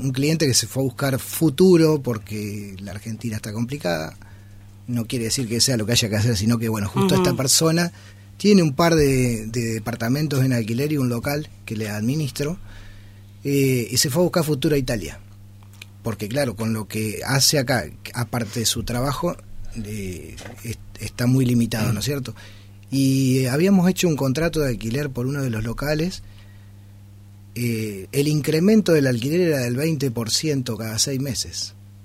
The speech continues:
Speaker 1: porque se hizo antes de, perdón, porque es un contrato comercial, no es un contrato habitacional.
Speaker 2: Ajá.
Speaker 1: Se hizo con un cre-, incremento del veinte por ciento. Y hoy estamos teniendo una inflación de más del ciento diez por ciento anual.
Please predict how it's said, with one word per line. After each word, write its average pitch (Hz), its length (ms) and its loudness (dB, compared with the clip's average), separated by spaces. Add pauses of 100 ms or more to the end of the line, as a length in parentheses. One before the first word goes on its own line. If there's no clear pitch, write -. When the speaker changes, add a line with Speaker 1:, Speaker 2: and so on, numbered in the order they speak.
(220)
Speaker 1:
porque 104 340 -6
se 110 180 -2
hizo 139 360 0
antes 131 400 -2
de, 101 380 -8 (220)
perdón, 139 340 0
porque 127 180 0
es 147 60 6
un 170 60 6
contrato 143 600 4
comercial, 117 540 4
no 113 80 6
es 117 60 8
un 131 100 8
contrato 113 420 0
habitacional. 98 560 -6 (240)
Speaker 2:
Ajá. 175 340 0
Speaker 1:
Se 175 100 0
hizo 175 160 6
con 165 140 6
un 180 100 6
cre-, 160 220 -4
incremento 147 460 2
del 139 100 2
veinte 139 260 -2
por 110 180 -6
ciento. 110 340 -6 (640)
Y 156 220 2
hoy 214 140 6
estamos 180 340 2
teniendo 151 220 2
una 147 80 4
inflación 131 420 2
de 147 80 0
más 139 120 2
del 131 120 2
ciento 131 280 0
diez 127 160 -2
por 123 180 -4
ciento 123 300 -2
anual. 123 300 -4